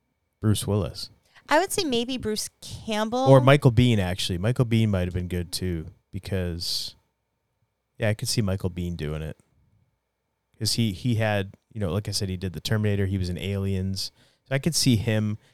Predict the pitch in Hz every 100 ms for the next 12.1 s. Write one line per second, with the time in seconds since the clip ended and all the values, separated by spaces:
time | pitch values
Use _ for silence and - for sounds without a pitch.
0 | - 131 123 120 127 117 117 - _ _
1 | _ _ _ - - 120 117 113 110 -
2 | _ 120 113 110 107 104 104 110 - 113
3 | 247 214 104 98 104 104 - - _ _
4 | _ _ - - 127 123 113 - 123 -
5 | 92 110 - 110 104 104 107 101 98 101
6 | 98 98 95 95 95 98 101 92 90 101
7 | _ 226 202 185 - _ _ _ _ _
8 | _ _ _ _ _ _ _ - 240 -
9 | - 254 240 - - - _ _ _ -
10 | - 277 285 - 190 185 - 180 185 -
11 | - 143 - 131 123 113 110 107 101 95
12 | 90